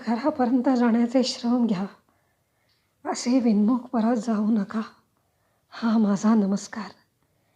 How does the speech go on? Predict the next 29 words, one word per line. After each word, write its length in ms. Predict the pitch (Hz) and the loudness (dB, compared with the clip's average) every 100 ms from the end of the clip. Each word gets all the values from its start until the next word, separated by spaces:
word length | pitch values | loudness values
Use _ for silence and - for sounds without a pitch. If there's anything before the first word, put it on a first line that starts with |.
| _ _ _ | _ _ _
यावर 320 | 202 202 208 226 | 0 4 6 6
ब्राह्मण 360 | 196 190 226 | 4 2 4
म्हणाला, 420 | 220 208 202 247 302 - _ _ _ _ | 4 2 2 0 -2 -8 _ _ _ _
"कर्णा, 300 | 190 208 247 247 - - _ _ _ _ _ 220 | 4 8 8 6 -2 -20 _ _ _ _ _ -6
तुझ्या 200 | 202 269 | 0 2
दातृत्वाची 640 | 220 220 269 277 247 285 | 2 2 2 4 4 2
स्तुती 360 | - 233 294 | 2 0 6
ऐकून 380 | 294 240 277 294 | 6 6 4 2
अशा 260 | 254 208 262 | 2 4 8
या 160 | 269 | 8
भयाण 400 | 220 175 214 302 | 8 8 8 8
जागेत 300 | 262 226 277 277 | 8 6 4 2
अपरात्री 480 | 220 247 240 240 277 | 2 2 2 2 2
मी 140 | 269 - | 2 2
थेट 260 | 233 311 | 2 2
तुझ्याकडेच 540 | 254 240 277 277 269 294 | 4 4 6 6 4 4
येण्याचे 360 | 247 247 247 | 2 2 2
धाडस 400 | 247 170 202 277 | 2 2 2 2
केले 220 | - 240 269 | 2 2 4
आणि 200 | 247 254 | 4 2
आता 200 | 214 254 | 2 0
तू 200 | 254 294 | 2 4
मला 240 | 277 269 | 6 6
घरी 220 | 208 233 | 6 6
जाण्याचे 360 | 294 311 320 339 | 8 8 6 4
श्रम 240 | 330 349 | 4 6
घ्या 140 | 330 349 | 8 8
म्हणतोस? 440 | 370 359 381 - - _ _ _ _ _ _ _ _ - | 6 4 2 0 -14 _ _ _ _ _ _ _ _ 4
त्यापेक्षा 560 | 240 277 262 - 269 | 6 8 4 4 4